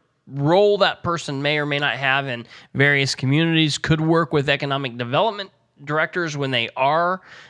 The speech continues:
uh, in those positions and filled properly. I mean, the county has somebody like that. The city has a role like that. But even for communities like the smaller town communities that might not have that position on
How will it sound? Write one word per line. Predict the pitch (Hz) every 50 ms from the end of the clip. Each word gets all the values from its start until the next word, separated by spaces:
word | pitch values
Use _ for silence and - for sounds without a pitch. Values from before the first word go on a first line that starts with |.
| - -
uh, | - 165 165 175 175 -
in | - 170 170 175
those | 170 170 175 151 -
positions | - 147 151 165 175 170 - 180 175 156
and | 156 151 143 -
filled | 175 175 180 175 -
properly. | - 175 147 156 165 175 165 165 170 175 175 165
I | 143
mean, | 135 135 127 127 131 131 127
the | 131 127
county | 127 - - 135 135 147 156 156 151
has | 156 135 131 131
somebody | - 147 123 127 123 117 117
like | 113 107 107 110 -
that. | 110 107 110 123 131 - - - - - - _
The | - 123
city | - - - 160 160 160 147
has | 131 143 143 139 127
a | 127 117
role | 117 127 139 151 147 139 120 117
like | 113 101 101 104 -
that. | 104 101 110 120 117 - - 131
But | 131 131 127 -
even | - - 165 175 180 185 190 180 175
for | 151 - 165 156 143
communities | - 147 139 135 139 147 175 190 175 147 135 123 120 120 127 123 120
like | 117 120 117 113 113 110 - - - - - - _
the | - 135
smaller | 120 - - 135 143 151 160 165 165 156 143 127 - -
town | 143 143 139 156 170 170 151
communities | - 143 131 131 127 123 120 123 127 131 135 127
that | 135 117 - -
might | 120 123 127 147 180 175 -
not | 160 143 135 127 -
have | - - - 139 131 131 127
that | 135 131 120 - -
position | - 131 123 123 135 135 131 - - 120 120 120 123 123 - - - - - - _
on | - 139 135 135 131 127 127 123 123 123 123 127